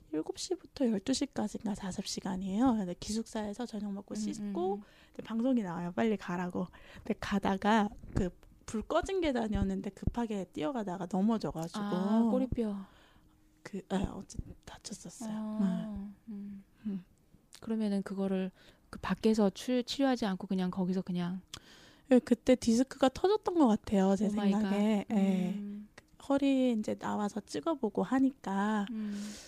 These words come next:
Speaker 1: 근데 허-, 허리가 정말 아프다,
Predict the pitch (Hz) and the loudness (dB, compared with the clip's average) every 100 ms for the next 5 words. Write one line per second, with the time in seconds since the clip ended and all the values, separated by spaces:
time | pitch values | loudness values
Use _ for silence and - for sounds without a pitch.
0 | - - - - - 247 269 269 247 240 | -16 -18 -18 -8 4 8 10 12 12 10
1 | 311 330 392 370 311 330 311 294 247 226 | 8 6 2 2 4 6 6 6 6 6
2 | 240 240 240 320 226 - - 269 254 247 | 6 6 4 2 -4 -2 -2 0 4 4
3 | 247 240 | 6 4